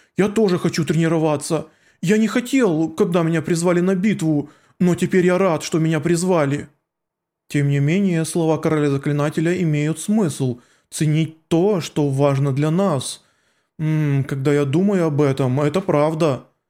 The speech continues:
Значит, если кто-то ещё высоко оценит мою жену, я должен убить его, так? Э, я... я так не думаю. Не думаю, что король-заклинатель говорил о чём-то подобном,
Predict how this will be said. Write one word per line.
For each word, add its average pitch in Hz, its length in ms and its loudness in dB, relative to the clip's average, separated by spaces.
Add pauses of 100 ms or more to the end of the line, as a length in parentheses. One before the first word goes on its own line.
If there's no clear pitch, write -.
(400)
Значит, 190 480 -2
если 147 240 -2
кто-то 147 240 -2
ещё 147 400 0
высоко 143 340 -2
оценит 151 400 -2
мою 147 240 2
жену, 165 400 0 (220)
я 170 80 0
должен 160 400 2
убить 190 380 0
его, 131 240 0
так? 208 400 -2 (720)
Э, 147 400 0
я... 156 640 0
я 156 360 -2
так 151 280 -2
не 185 100 0
думаю. 147 640 0 (420)
Не 175 220 2
думаю, 196 420 2
что 226 160 -4
король-заклинатель 170 800 0
говорил 156 420 0
о 143 60 -2
чём-то 156 260 -2
подобном, 143 680 0